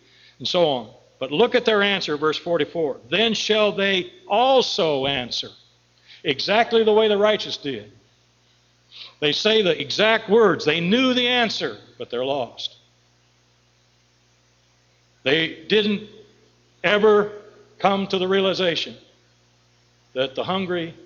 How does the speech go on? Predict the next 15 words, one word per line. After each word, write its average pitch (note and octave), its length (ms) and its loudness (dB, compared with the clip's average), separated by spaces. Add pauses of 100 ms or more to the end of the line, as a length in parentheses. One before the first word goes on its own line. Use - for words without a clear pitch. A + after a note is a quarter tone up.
(200)
and A#2+ 180 -8
the A#2+ 60 -12
thirsty D3 580 -6 (640)
and B2 120 -10
the A#2+ 60 -6
naked C3+ 540 -4 (1120)
and F#2 100 -20
those B2+ 340 -2
in C3+ 160 -6
prison G#2 440 -10 (2250)
were A#2+ 160 -4
their A#2+ 140 2
brothers B2+ 420 -4
and B2 80 -12
sisters A#2+ 600 -10